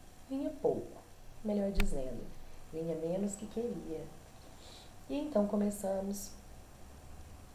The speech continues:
em dois mil e vinte e um, inaugurar as despedidas.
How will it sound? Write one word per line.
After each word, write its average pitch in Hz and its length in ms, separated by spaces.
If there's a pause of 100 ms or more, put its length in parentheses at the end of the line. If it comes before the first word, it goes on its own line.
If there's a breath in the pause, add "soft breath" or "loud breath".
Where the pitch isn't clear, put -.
(500 loud breath)
em 170 140
dois 170 180
mil 165 140
e - 20
vinte 165 300
e 247 60
um, 214 220 (300)
inaugurar 202 600
as 165 80
despedidas. 170 840